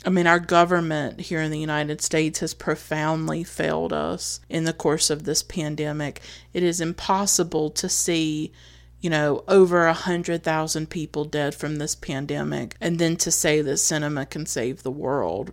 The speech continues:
right? We need governments that save people. You know, film directors can't change a virus or change a pandemic, right?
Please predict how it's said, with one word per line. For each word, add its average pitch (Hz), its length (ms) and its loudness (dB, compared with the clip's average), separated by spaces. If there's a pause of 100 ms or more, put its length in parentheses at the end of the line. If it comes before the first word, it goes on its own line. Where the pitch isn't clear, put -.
right? 143 580 -2
We 180 260 4
need 175 500 0 (520)
governments 170 720 4
that 131 200 0
save 143 460 -4
people. 143 680 -6
You 147 80 -10
know, 143 80 -4
film 214 400 6
directors 160 680 2
can't 165 460 -2
change 170 360 -2
a 151 80 -2
virus 147 760 0
or 123 100 -6
change 160 380 -2
a 151 60 -8
pandemic, 143 840 -4
right? 143 460 -2